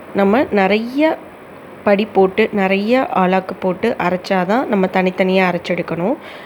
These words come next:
இப்ப நம்ம போட்ட அளவுகள் கம்மி தானே, நம்ம டம்ளர்ல எல்லாம் அளவுகள் போட்டோன்னா, இந்த மாதிரி அளவுகள்லே போடுறோன்னா, இந்த மாதிரி ஒண்ணாவே சேர்த்து அரைச்சு எடுத்துக்கலாம்.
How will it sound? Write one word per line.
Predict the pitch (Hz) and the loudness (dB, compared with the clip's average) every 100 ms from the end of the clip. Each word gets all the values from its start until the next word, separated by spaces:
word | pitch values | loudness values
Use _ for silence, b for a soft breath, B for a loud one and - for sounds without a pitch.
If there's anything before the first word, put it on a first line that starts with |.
| B | B
இப்ப | 262 269 | -4 0
நம்ம | 269 247 | 2 2
போட்ட | 226 247 240 247 | 2 2 4 4
அளவுகள் | 202 196 202 202 196 | 4 2 2 -2 -2
கம்மி | 180 180 185 | -2 0 -2
தானே, | 180 165 170 170 170 B - | -2 -4 -4 -4 -8 B -6
நம்ம | 240 247 | 0 0
டம்ளர்ல | 240 220 226 240 233 202 | 2 2 4 4 4 4
எல்லாம் | 196 | 4
அளவுகள் | 196 185 185 190 190 185 | 2 2 0 0 -2 -2
போட்டோன்னா, | 180 175 175 190 330 B B B | -4 -2 -2 -2 -4 B B B
இந்த | 254 254 247 | 0 2 2
மாதிரி | 220 202 214 | 0 2 0
அளவுகள்லே | 190 185 185 175 175 190 208 | 0 0 -2 -2 -2 -2 -2
போடுறோன்னா, | 180 175 180 175 175 277 - B B B | -2 -2 -2 -2 -2 -4 -6 B B B
இந்த | 247 233 | -2 2
மாதிரி | 208 196 247 | 2 2 2
ஒண்ணாவே | 220 185 196 202 202 | 2 2 0 0 0
சேர்த்து | 208 175 170 - - | -2 -4 -2 -2 0
அரைச்சு | 185 175 180 | -2 -2 -4
எடுத்துக்கலாம். | 160 - - 165 175 269 | -4 -8 -4 0 0 -2